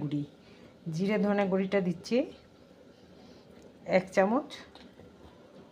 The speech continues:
দু চামচ জিরে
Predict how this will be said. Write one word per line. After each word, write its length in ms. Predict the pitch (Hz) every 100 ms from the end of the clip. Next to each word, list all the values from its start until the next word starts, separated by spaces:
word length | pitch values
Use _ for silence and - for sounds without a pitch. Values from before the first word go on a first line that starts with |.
| - - - - - - - - - - - - - - - - - - - - - - - - - - 196 185
দু 80 | 185
চামচ 360 | 170 143 139 - - - - - - - - 156
জিরে 220 | 185